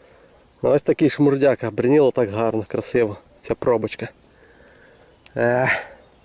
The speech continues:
шайзе! Розстройство одне. Нічого, шукаємо ще далі.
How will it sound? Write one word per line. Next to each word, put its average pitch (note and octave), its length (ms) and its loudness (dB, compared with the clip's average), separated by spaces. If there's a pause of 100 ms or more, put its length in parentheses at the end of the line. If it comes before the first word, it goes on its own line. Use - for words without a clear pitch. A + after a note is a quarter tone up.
(1500)
шайзе! A#2 760 0 (1500)
Розстройство D3 520 0
одне. - 240 -2 (240)
Нічого, C3+ 240 0
шукаємо B2+ 280 0
ще C3+ 120 -6
далі. D3 240 0